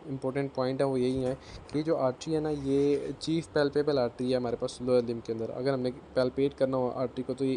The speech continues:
easily palpable है। और जो patient होते हैं जिनके पास, अ, vaso-occlusive disease होती है lower limb की, तो उनके अंदर, अ, ये patient के अंदर, उन्हीं के अंदर ये palpate की जाती है,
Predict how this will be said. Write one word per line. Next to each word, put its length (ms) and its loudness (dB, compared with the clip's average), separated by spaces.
easily 240 -4
palpable 480 0
है। 400 -4
और 560 4
जो 200 6
patient 380 0
होते 160 0
हैं 80 2
जिनके 180 2
पास, 320 2
अ, 360 0
vaso-occlusive 1080 2
disease 360 0
होती 240 0
है 100 4
lower 240 6
limb 200 -2
की, 180 -2
तो 220 0
उनके 280 -2
अंदर, 340 0
अ, 40 2
ये 600 4
patient 300 -2
के 60 0
अंदर, 140 2
उन्हीं 320 -2
के 80 0
अंदर 180 2
ये 60 4
palpate 540 2
की 100 -2
जाती 340 0
है, 140 0